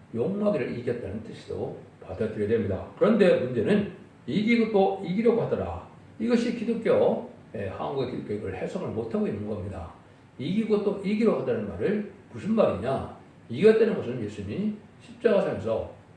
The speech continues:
속건제물을 들어가시고 부활 승천함으로 어떻게 했습니까? 사망한 것을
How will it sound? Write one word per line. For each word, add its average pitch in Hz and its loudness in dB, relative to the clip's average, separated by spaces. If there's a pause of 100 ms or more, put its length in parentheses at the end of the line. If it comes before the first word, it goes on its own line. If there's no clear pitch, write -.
(180)
속건제물을 214 0
들어가시고 131 -4 (320)
부활 208 8
승천함으로 170 0
어떻게 196 -2
했습니까? - -6 (340)
사망한 220 0
것을 - -6